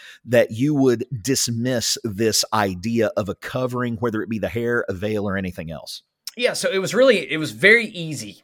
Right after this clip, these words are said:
Speaker 2: the way that we were taught to dismiss this, which, which made it seem like anyone who actually believed that women needed to wear a veil or that women needed to have long hair as a covering today just seemed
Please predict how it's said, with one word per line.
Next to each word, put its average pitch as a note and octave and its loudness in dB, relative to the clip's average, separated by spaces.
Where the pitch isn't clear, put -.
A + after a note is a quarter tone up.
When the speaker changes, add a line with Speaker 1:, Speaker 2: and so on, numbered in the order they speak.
Speaker 2:
the C3+ 0
way D3 6
that C#3 2
we C#3 0
were B2+ -2
taught A#2 -2
to B2 -10
dismiss A2+ -10
this, G2+ -12
which, C#3 -4
which C#3 -6
made D#3+ 4
it - 0
seem E3+ -4
like B2 -2
anyone D#3 -2
who C3+ -2
actually C3 0
believed A#2+ -4
that G#2+ -2
women B2 -6
needed A2+ -8
to A2 -6
wear A2 0
a G#2 0
veil G#2+ 0
or G#2 0
that G2 -6
women A2 -6
needed G#2 -6
to G2+ -4
have G#2 -4
long G#2+ -4
hair G#2+ -4
as A2 -4
a A2 -6
covering A2+ -4
today A2 -2
just D#3 0
seemed C3 -2